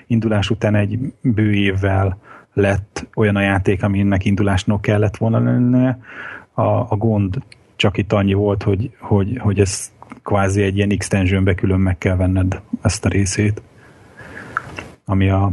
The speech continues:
ez igazán a, a, a nagy minőségbeli javulást okozza a játékba. Ami viszont fontos, hogy ugye én nem vettem meg a D L C-ket, a két kicsit, ami a tavasszal, talán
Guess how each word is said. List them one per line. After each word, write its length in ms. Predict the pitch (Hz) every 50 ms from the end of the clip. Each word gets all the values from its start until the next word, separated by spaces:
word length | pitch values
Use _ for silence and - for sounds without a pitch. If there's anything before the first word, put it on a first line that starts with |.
| 90 -
ez 140 | - 123 101
igazán 400 | 101 95 101 92 98 98 95 95
a, 280 | 95 95 98 98 107 107
a, 240 | 101 95 98 110 120
a 60 | 123
nagy 340 | 120 107 98 92 95 - -
minőségbeli 680 | - 113 101 98 92 - 107 98 95 101 92 95 92 90 - _ _ _ _ _ _ _
javulást 600 | - 120 101 90 98 98 98 95 90 - - - - -
okozza 360 | 131 - - 104 90 95 95
a 60 | 95
játékba. 560 | 95 92 95 90 - 101 101 98 104 104 104 104 - - - - - - - - - -
Ami 240 | - 151 135 135 117
viszont 340 | 110 101 - 107 101 95 92
fontos, 600 | - - 101 101 104 104 147 160 151 - - - -
hogy 200 | - - 107 104
ugye 140 | 104 110 107
én 80 | 107
nem 160 | 117 127 117
vettem 260 | 107 101 98 - 113 101
meg 120 | 98 95
a 60 | 95
D 80 | 92 101
L 180 | 98 98 98
C-ket, 560 | 101 95 - - 110 107 - 147 143 - - - - _ _ _ _ _
a 460 | - - - 101 98 95 95 98 95 98
két 240 | - - 110 98 87
kicsit, 420 | - - 104 - - - - - - -
ami 360 | - 107 104 101 101 98 98
a 160 | 98 98 98 - - - - - - _
tavasszal, 580 | - - 104 110 110 107 - - - 110 110 110
talán 540 | 110 - 110 98 98 101 104 - - 131